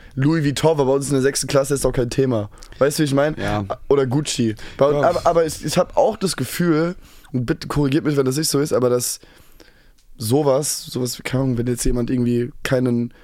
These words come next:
Speaker 1: nicht die neuen Nikes trägt, dass es weniger Thema wird.
Speaker 2: Du, Heiko, vielleicht bist du auch einfach ein bisschen alt jetzt und wir
Speaker 1: Ja,
Speaker 2: wissen's
Speaker 1: kann sein,
Speaker 2: nicht,
Speaker 1: ich
Speaker 2: ne?
Speaker 1: weiß
Speaker 2: Schreibt
Speaker 1: nicht.
Speaker 2: uns das
Speaker 1: Deswegen
Speaker 2: gerne mal, wenn
Speaker 1: gerne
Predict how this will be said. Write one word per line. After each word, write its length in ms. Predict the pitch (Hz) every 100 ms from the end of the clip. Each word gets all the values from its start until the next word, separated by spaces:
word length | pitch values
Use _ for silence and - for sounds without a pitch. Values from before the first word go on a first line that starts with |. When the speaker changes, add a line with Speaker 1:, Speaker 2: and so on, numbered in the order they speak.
| - - - - - - 226 -
Speaker 1:
nicht 220 | 131 135 139
die 60 |
neuen 200 | 127 123
Nikes 260 | 120 139 -
trägt, 420 | - 120 135 - - - -
dass 200 | - 120
es 120 | 131 117
weniger 340 | 131 139 120
Thema 340 | - 131 120
wird. 280 | 107 107 - - - - - - - - - - -
Speaker 2:
Du, 160 | 120
Heiko, 300 | 117 110 113 104 -
vielleicht 320 | - 123 123
bist 200 | - 135
du 60 | 127
auch 20 |
einfach 240 | 120 120 131
ein 80 | 123
bisschen 220 | 135 131
alt 200 | - 143
jetzt 180 | 101 -
und 120 | 110
wir 60 | 113
Speaker 1:
Ja, 80 | 160
Speaker 2:
wissen's 120 | 208
Speaker 1:
kann 140 | 196
sein, 120 | 180 196
Speaker 2:
nicht, 60 | 165
Speaker 1:
ich 40 |
Speaker 2:
ne? 60 | 156
Speaker 1:
weiß 120 | 160
Speaker 2:
Schreibt 140 | 135 139
Speaker 1:
nicht. 80 | 160
Speaker 2:
uns 80 |
das 60 | 139
Speaker 1:
Deswegen 160 | 185 180
Speaker 2:
gerne 180 | 127
mal, 160 | 131 131
wenn 80 | 135
Speaker 1:
gerne 160 | 151